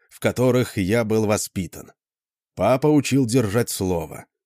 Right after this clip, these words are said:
но я с самого начала собирался нарушить договоренность с мап. Да,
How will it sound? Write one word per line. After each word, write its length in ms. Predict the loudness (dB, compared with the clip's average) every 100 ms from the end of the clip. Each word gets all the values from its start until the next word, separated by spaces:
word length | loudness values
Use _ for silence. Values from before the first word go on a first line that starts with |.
| _ -4
но 100 | -2
я 140 | -2
с 60 | -4
самого 460 | -4 -2 -2 -4
начала 560 | -6 -4 -2 0 0 -2 _ _
собирался 600 | -4 0 2 4 2 2
нарушить 500 | 2 4 2 0 -2
договоренность 680 | 0 2 2 4 2 0 -2
с 120 | -4
мап. 320 | -4 -4 -8 -20 _ _ _ _ -12
Да, 380 | 2 4 4